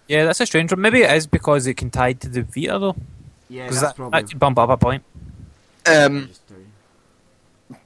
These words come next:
Speaker 3: I, th-, I do believe it's been scheduled for quite a while, though. I do believe this has been one that's been waiting to be coming out for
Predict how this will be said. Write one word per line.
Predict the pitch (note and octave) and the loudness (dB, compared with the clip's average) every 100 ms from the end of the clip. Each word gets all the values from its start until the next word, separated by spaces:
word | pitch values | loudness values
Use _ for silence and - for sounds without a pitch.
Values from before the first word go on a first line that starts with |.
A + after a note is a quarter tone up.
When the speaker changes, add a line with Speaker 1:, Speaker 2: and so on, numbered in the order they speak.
| _ _ _ B2+ B2 - | _ _ _ -20 -12 -2
Speaker 3:
I, | D3+ | 0
th-, | - | 2
I | D3 | 2
do | C#3 E3 | 4 4
believe | E3 E3 E3+ | 4 2 2
it's | C#3+ C3+ | 0 -2
been | C3+ | -6
scheduled | - B2+ B2 C3+ C3 | -4 2 2 2 -4
for | C3 | -4
quite | - C3 | 2 2
a | A2+ | 4
while, | B2+ B2+ C3+ | 4 4 4
though. | D3 | 4
I | C3 | 4
do | B2+ C#3+ | 4 2
believe | C3+ C3 B2 | 0 0 0
this | B2+ | -2
has | C3+ | -2
been | B2+ B2 | -4 -2
one | A#2+ A#2 | 0 0
that's | A2+ - | -2 -6
been | A#2+ A2+ | -6 -6
waiting | A2 B2 | -6 -8
to | - | -10
be | A#2+ | -8
coming | - A2+ A2 | -6 -4 -2
out | A2 G2 | -2 -2
for | - G2+ | 0 0